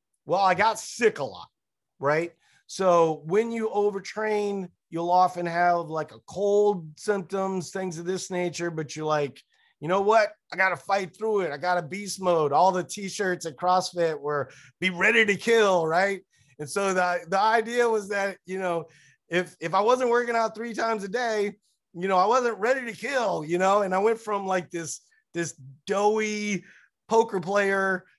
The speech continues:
um, that was really good at data that couldn't figure out things. But I also had something else that, that a lot of people either don't have the time to do or really don't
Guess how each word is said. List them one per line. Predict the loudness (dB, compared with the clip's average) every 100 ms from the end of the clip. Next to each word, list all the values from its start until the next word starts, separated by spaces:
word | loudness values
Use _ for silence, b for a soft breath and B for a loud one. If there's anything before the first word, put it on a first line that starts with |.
| _ -6
um, | -2 -2 -2
that | -2
was | -4 -4
really | -6 -4
good | -2 -2
at | 0
data | 0 0 2 2 2 -4 _ _ -16
that | -14
couldn't | -10 -10
figure | -10 -10 -2 4
out | 4 4 0
things. | -4 -4 -8
But | -6
I | -2 2
also | 2 2 0
had | 0 -2
something | -2 -4 -2
else | -2 0 -2 -6 -20 _ _ -8
that, | -2 0 0 -6 -10
that | -6 -2 -2 -4 -8
a | -12
lot | -2 2 2
of | 2
people | -6 -12 -6 -2 0 0 -2 -8 _ _ _
either | -6 -4 -4
don't | -2 -2 -2 -2
have | -4 -4
the |
time | -6 -4 -4 -6
to |
do | -12 -6 -2 0 0 -2 b b b -8
or | -4 2 2 2 -2 -10
really | -12 -8 -8 -4
don't | -2 -2 -4